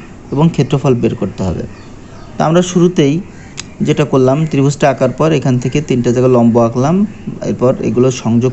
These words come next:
করে ত্রিভুজটার গঠন সম্পন্ন করলাম। বি, এই যেটা ও মাঝখানে, বিওসি, সিওএ, এওবি, এই তিনটা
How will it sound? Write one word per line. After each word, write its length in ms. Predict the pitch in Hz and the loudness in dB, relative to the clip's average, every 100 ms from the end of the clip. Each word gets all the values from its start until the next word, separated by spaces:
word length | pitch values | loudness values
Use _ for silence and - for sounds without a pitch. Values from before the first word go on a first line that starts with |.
| - | 0
করে 160 | 147 226 - - - - - | 0 0 -4 -18 -20 -20 -8
ত্রিভুজটার 540 | 127 123 135 - 175 226 - - - - | -2 -2 -2 0 0 0 -8 -18 -12 -2
গঠন 240 | 120 143 135 | 0 0 -2
সম্পন্ন 300 | 127 120 120 110 | -2 2 2 2
করলাম। 340 | 98 92 92 - - - - - - - - - 127 135 | 0 -2 -2 -6 -12 -18 -20 -20 -20 -20 -20 -6 -2 2
বি, 200 | 165 180 202 240 - - - 127 | 4 6 4 2 -2 -14 -4 0
এই 60 | 131 | 2
যেটা 180 | 127 147 | 2 4
ও 20 | 143 117 107 | 4 4 2
মাঝখানে, 420 | 107 - 104 139 208 - - - 127 | -2 -2 -2 0 -2 -8 -12 -2 2
বিওসি, 600 | 156 151 151 - 139 151 196 - | 6 6 4 0 0 2 2 0
সিওএ, 600 | - 147 139 139 127 139 180 - - - 143 139 | 0 2 4 4 4 4 2 0 -12 -8 -2 2
এওবি, 440 | 139 143 107 90 - - - - | 4 2 2 0 -2 -12 -8 0
এই 120 | 160 | 2
তিনটা 200 | 170 160 | 2 2